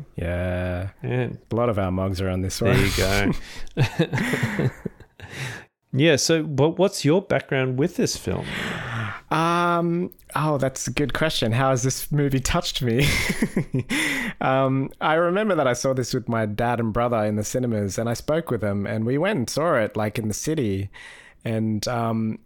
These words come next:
Speaker 1: it sort of, I just loved the Martin Short comedy of this one. It just really stuck with me, and I was, I had a big crush on Meg Ryan. <laughs>
Speaker 2: Yeah,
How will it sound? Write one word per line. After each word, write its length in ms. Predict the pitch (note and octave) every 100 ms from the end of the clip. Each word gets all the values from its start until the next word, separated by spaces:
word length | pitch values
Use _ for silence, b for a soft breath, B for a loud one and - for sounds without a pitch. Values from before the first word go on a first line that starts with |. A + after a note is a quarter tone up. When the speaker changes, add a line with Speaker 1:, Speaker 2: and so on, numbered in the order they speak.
| -
Speaker 1:
it 120 | -
sort 240 | - F#3+ F3+
of, 380 | D3 A#2 - - B B
I 60 | D#3+
just 200 | E3+ -
loved 240 | F3+ F#3
the 80 | E3+
Martin 320 | C3 B2+ B2+
Short 320 | G#2 - B2+ -
comedy 340 | A2+ A#2 A2+
of 120 | G2+
this 200 | G2 G2
one. 160 | A2 G2+
It 100 | F#2+
just 180 | - -
really 160 | B2+ F#2+
stuck 340 | - G#2 G2+
with 120 | -
me, 320 | G#2 G2+ G2+ G2+
and 320 | F#2+ F#2 G2+ B B B
I 100 | A2+
was, 440 | A2+ A2 G2 - - -
I 60 | A2
had 140 | A2+
a 40 |
big 200 | G2 G2+
crush 280 | F#2 A2 -
on 160 | F2+ F2+
Meg 180 | F2+ F#2
Ryan. 540 | F#2 F#2 F#2+ F#2+ G2
<laughs> 40 | B B B -
Speaker 2:
Yeah, 580 | G#2 G2 F#2 F2+ F2+